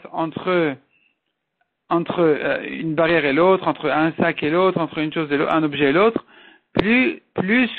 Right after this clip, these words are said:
que la construction, entre guillemets, de leur barrière. Il faut que les brèches soient pas plus grandes que les constructions.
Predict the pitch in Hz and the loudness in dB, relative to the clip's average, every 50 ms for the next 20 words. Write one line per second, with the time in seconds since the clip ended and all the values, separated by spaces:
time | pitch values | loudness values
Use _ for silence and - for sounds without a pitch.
0 | - - - 196 196 208 226 240 262 269 - _ _ _ _ _ _ _ - - | -6 0 2 4 4 4 4 2 0 -6 -14 _ _ _ _ _ _ _ -6 -2
1 | 160 180 190 190 185 - - 208 185 - - - 170 135 - - 190 180 - - | 0 0 0 0 -2 -6 -6 -8 -8 -6 -8 -10 -10 -8 -6 -6 -6 -4 -4 -6
2 | 170 147 147 147 165 190 185 175 160 160 165 156 151 147 143 135 127 117 107 95 | -6 -6 -6 -4 -4 -4 -2 0 0 0 0 0 0 0 0 0 -2 -4 -4 -8
3 | - _ _ _ _ _ _ _ _ - 151 - 190 196 190 - 160 147 139 139 | -12 _ _ _ _ _ _ _ _ -10 -6 -2 -2 -2 0 2 2 2 2 2
4 | 156 185 214 220 190 - - - 156 147 143 196 202 196 175 175 165 147 160 170 | 2 0 0 0 -2 -4 -8 -6 -6 -2 -2 -2 -2 -2 -4 -8 -6 -4 0 2
5 | 202 220 226 185 - - 170 170 190 190 - - 147 151 147 - 165 151 - - | 2 2 2 0 -4 -4 -2 0 0 -2 -4 -6 -6 -6 -6 -6 -6 -8 -8 -8
6 | 156 135 - - 117 - - | -10 -10 -10 -12 -12 -12 -14